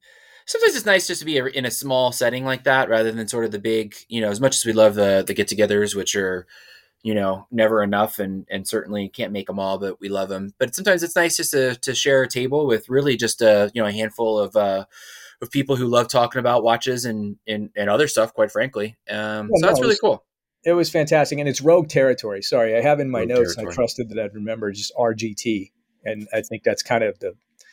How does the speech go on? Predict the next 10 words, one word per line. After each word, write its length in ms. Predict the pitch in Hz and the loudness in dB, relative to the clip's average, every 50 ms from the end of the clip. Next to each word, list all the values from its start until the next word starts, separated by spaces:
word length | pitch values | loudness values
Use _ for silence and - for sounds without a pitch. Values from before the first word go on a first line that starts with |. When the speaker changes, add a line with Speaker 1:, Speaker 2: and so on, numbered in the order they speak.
| _ _ _ - - _ _ _ _ | _ _ _ -20 -20 _ _ _ _
Speaker 2:
the 100 | - 113 | -2 0
handle 360 | 110 120 117 120 120 113 107 110 | 2 2 2 2 2 0 0 0
on 140 | 101 98 | -2 -2
some 180 | - - 117 110 | -2 -4 -4 -4
of 80 | 98 98 | -6 -8
his 180 | 107 101 - | -8 -6 -2
socials, 400 | - 117 104 101 - 110 101 98 | 0 0 0 -2 -4 -6 -8 -6
but 140 | 107 113 113 113 117 | -6 -6 -4 -2 0
Rogue 220 | 120 120 117 - | 0 0 0 0
Territory, 720 | - 127 117 117 110 - - 120 117 117 117 110 117 | 2 2 2 2 2 0 2 2 2 2 2 -2 -4